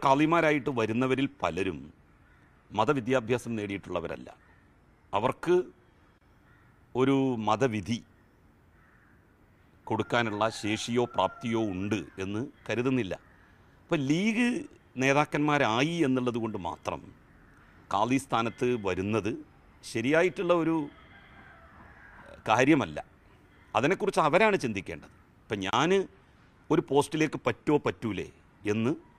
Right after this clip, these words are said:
തീരുമാനമെടുക്കേണ്ടത് ഞാനാണ്. എന്നെ ഏതെങ്കിലും മതപരമായ, സ്പിരിച്വലായിട്ടുള്ള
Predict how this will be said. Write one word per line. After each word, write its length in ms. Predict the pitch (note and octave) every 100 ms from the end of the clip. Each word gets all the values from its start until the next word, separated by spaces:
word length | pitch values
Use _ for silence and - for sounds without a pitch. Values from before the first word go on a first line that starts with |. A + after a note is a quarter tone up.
| _ _ _ _ _ -
തീരുമാനമെടുക്കേണ്ടത് 840 | B2+ C#3+ E3 E3 D#3+ D3+ D#3+ D#3 D#3
ഞാനാണ്. 340 | D#3+ F#3+ E2 - - - _ - _ - _ _ _ _ _ _ - _ _ - -
എന്നെ 340 | A#2 D3 F#3 F3+ D#3 - _ _ _ - - _ _ _ _ _ -
ഏതെങ്കിലും 440 | C#3 D3 D3+ D3 C#3+
മതപരമായ, 520 | B2 C3+ C#3+ C3 B2+ B2
സ്പിരിച്വലായിട്ടുള്ള 800 | - B2+ A2+ - C3+ B2 A2 A#2+